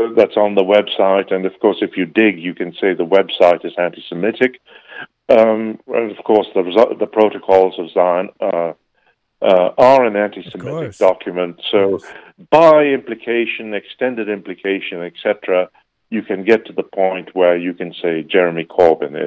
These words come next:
Speaker 1: is, uh, an anti-Semite. So most, most of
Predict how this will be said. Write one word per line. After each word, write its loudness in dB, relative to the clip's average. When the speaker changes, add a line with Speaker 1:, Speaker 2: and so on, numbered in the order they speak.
Speaker 1:
is, -14
uh, 2
an -2
anti-Semite. -8
So 6
most, 0
most 0
of 4